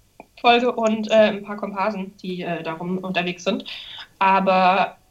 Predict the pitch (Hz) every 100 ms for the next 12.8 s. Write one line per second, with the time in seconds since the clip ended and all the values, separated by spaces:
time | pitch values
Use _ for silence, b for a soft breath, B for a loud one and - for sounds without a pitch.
0 | - 220 214 220 214 - 208 208 202 196
1 | 208 196 185 269 - - 208 208 196 208
2 | 180 196 202 - 196 190 190 190 190 196
3 | 190 185 202 208 202 196 202 202 190 185
4 | 185 185 190 185 185 180 180 180 185 302
5 | 294 262 254 202 190 185 175 180 214 262
6 | 240 214 185 180 180 185 214 226 220 214
7 | B B B 208 202 190 - 190 190 190
8 | 190 196 190 185 - 190 202 185 185 190
9 | 185 180 185 - _ _ 185 185 180 -
10 | 175 175 170 180 196 185 180 180 285 247
11 | - 202 196 - 190 - 190 180 185 185
12 | 180 190 - 180 175 180 185 185